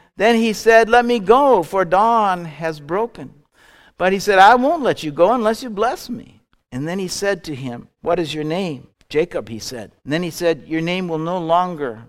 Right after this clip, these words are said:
be Jacob, but rather Israel, because you have struggled with God and with men, and you have overcome.'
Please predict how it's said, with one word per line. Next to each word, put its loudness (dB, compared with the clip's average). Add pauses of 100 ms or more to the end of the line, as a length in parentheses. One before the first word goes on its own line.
be -8
Jacob, -6
but -8
rather 2
Israel, -8
because -8
you -6
have -6
struggled -4
with -12
God 2
and -10
with -14
men, -6 (320)
and -6
you -6
have -4
overcome.' -10